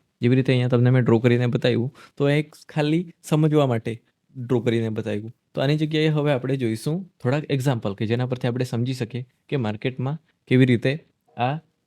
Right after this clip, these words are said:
અપ ટ્રેન્ડ, ડાઉન ટ્રેન્ડ અને કન્સોલિડેશન ફેઝ દેખાતા હોય. તો અહીંયા તમે આ પ્રાઇસ એક્શનને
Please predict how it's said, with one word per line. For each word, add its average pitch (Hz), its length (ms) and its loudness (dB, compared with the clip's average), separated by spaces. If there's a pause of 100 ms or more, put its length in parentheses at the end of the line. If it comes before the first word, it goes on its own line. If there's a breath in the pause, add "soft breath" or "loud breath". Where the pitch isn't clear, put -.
અપ 120 200 -4
ટ્રેન્ડ, 139 240 -4
ડાઉન 120 200 0
ટ્રેન્ડ 123 220 -2
અને 120 160 -4
કન્સોલિડેશન 120 640 -4
ફેઝ 117 260 -6 (400)
દેખાતા 113 340 -4
હોય. 101 160 -16
તો - 340 -10
અહીંયા 135 180 0
તમે 147 320 0 (280)
આ 127 80 0
પ્રાઇસ 127 280 6
એક્શનને 131 460 2